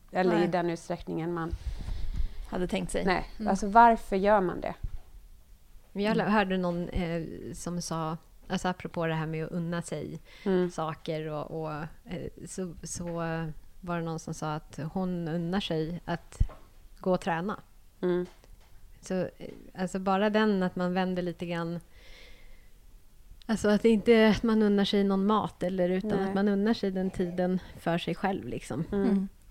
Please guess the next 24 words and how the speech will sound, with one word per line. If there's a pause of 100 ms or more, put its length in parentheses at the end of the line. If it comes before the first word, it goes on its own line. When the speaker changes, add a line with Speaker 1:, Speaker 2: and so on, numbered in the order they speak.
(220)
Speaker 2:
Mm.
Speaker 3:
Eh, (800)
så
kan
man
också (320)
se
Speaker 1:
Ja.
Speaker 3:
det. (440)
Speaker 2:
Ja. (120)
Speaker 3:
Nu
Speaker 1:
Mm.
Speaker 3:
unnar
jag
mig
aldrig
varken, (280)
Speaker 1:
Nej. (100)
Speaker 3:
eller
jag
unnar
mig
aldrig
träna.